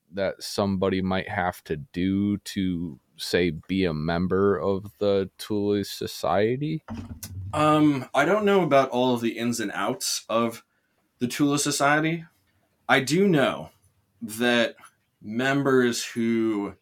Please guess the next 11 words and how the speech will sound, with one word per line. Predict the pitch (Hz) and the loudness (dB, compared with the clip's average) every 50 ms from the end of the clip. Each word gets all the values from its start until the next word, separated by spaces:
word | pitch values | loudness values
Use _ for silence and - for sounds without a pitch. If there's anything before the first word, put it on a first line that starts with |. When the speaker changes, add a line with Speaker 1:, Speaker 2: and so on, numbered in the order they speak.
| _ _ - | _ _ 0
Speaker 2:
offshot | - 117 113 - - 113 104 87 - - | 2 2 2 2 0 -2 -2 -4 -6 -8
from | - 113 104 92 | -8 -8 -6 -6
it | 82 71 - - - _ _ _ _ _ _ _ _ _ _ _ _ | -8 -10 -12 -16 -20 _ _ _ _ _ _ _ _ _ _ _ _
Speaker 1:
Mm-hmm. | 117 113 101 90 - _ _ _ _ _ _ _ _ _ _ - 101 101 107 | -2 -2 -2 -2 -6 _ _ _ _ _ _ _ _ _ _ -18 -16 -6 0
Speaker 2:
really | 117 131 143 147 147 147 139 135 123 113 - - _ _ _ _ _ _ | 4 6 6 8 8 6 6 6 4 2 0 -6 _ _ _ _ _ _
went | 127 120 110 120 117 113 - | -10 -4 -2 -2 -2 -2 -4
hard | - - 123 117 117 117 110 | -6 0 2 4 4 4 2
into | 104 110 110 107 101 - - 110 107 104 101 98 98 92 90 - _ _ _ _ _ _ _ _ _ _ _ _ | -2 -6 -8 -6 -8 -6 -6 -4 -4 -2 -2 -2 -2 -6 -8 -14 _ _ _ _ _ _ _ _ _ _ _ _
this | - 113 117 117 110 - | -8 -4 -4 -2 -2 -4
belief | 117 101 117 117 113 110 110 107 104 95 - - - | -4 -2 -2 -2 0 0 -2 -2 -4 -6 -8 -6 -2
of | 98 101 101 101 95 92 90 - - | 0 0 2 0 0 -2 -6 -10 -16